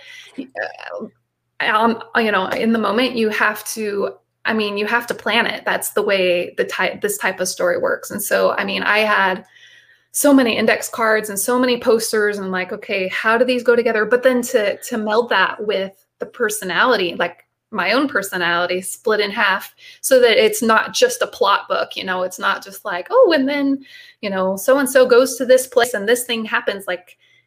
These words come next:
it also needs to be character driven. And so that, that marriage between the character driven and plot driven, I think, is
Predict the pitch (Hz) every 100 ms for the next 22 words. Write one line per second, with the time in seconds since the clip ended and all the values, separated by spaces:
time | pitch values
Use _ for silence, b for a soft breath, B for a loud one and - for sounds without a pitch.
0 | - 214 220 233 214 190 - 175 175 240
1 | 240 233 - 185 180 180 180 180 185 185
2 | 196 196 - 202 196 202 208 233 247 185
3 | 185 - 190 - 190 185 185 185 - _
4 | _ _ 196 - 233 240 254 233 220 214
5 | - 202 208 202 196 - 262 294 262 202
6 | 214 196 185 -